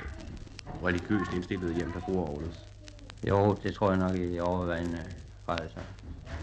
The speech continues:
Speaker 1: Er det ikke temmelig begrænset, hvad der, hvad der foreligger af noder og musik til orglet? Til det, det, det
Speaker 2: Nej,
Speaker 1: harmonium,
Speaker 2: nej, det er,
Speaker 1: harmonium.
Speaker 2: nej, ja, nej, der er en masse musik.
Speaker 1: Er der det?
Speaker 2: Ja, vi har jo for eksempel en masse orgelmusik her.
Speaker 1: Præludier. Ja, de
Speaker 2: Ja.
Speaker 1: har noder, der er arrangeret i fine små bakker.
Speaker 2: Ja, ja.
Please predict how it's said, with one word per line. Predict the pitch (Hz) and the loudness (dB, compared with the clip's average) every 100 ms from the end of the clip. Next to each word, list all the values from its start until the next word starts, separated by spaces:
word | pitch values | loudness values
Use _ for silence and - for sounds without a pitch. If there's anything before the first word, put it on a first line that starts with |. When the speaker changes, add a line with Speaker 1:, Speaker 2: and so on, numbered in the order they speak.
| - - - - | -8 -12 -12 2
Speaker 1:
Er | 101 | 4
det | |
ikke | 135 | 6
temmelig | 127 127 | 6 6
begrænset, | 120 95 98 107 | 4 4 4 4
hvad | 113 101 | 4 6
der, | 90 | 6
hvad | 85 | 2
der | 87 | 0
foreligger | - 98 113 95 | 4 4 6 4
af | 85 | 4
noder | 85 85 104 117 | 4 4 4 2
og | |
musik | 80 80 90 87 | 0 -2 -6 -2
til | 139 | 0
orglet? | 85 - 78 80 - | 0 -2 -6 -8 -4
Til | 92 90 | -2 0
det, | |
det, | 92 95 - | -2 0 4
det | |
Speaker 2:
Nej, | 95 104 | 8 10
Speaker 1:
harmonium, | 110 139 123 | 12 12 12
Speaker 2:
nej, | 107 | 12
det | 131 | 10
er, | |
Speaker 1:
harmonium. | 123 98 101 110 98 | 10 8 10 8 8
Speaker 2:
nej, | 92 | 8
ja, | 101 | 8
nej, | 107 95 | 8 10
der | 110 | 10
er | |
en | 156 | 10
masse | 101 98 | 8 4
musik. | 98 95 107 | 2 0 2
Speaker 1:
Er | 110 | 4
der | 151 | 4
det? | 156 139 - - | 2 0 -4 2
Speaker 2:
Ja, | 95 95 | 4 6
vi | 123 | 6
har | 127 113 | 6 4
jo | 104 | 2
for | 104 | 0
eksempel | - 113 120 90 - - - - - - | 2 0 0 -2 -6 -6 -4 -4 -6 -4
en | 101 | 0
masse | 98 95 123 101 92 - - - | 2 2 4 2 0 -6 -14 -4
orgelmusik | 92 101 95 98 - 101 | 4 6 6 2 0 0
her. | 98 92 95 | 0 -2 -2
Speaker 1:
Præludier. | 95 101 104 104 90 - - - | -2 -2 -4 -4 -6 -8 -4 2
Ja, | |
de | 104 | 6
Speaker 2:
Ja. | 127 | 8
Speaker 1:
har | |
noder, | 117 127 165 | 10 10 10
der | 147 | 10
er | |
arrangeret | 101 92 110 117 | 6 4 4 4
i | 113 90 | 2 0
fine | - 107 123 | 2 2 2
små | 107 | 0
bakker. | 101 85 113 113 - | 2 4 4 2 0
Speaker 2:
Ja, | 107 | 2
ja. | 107 | 2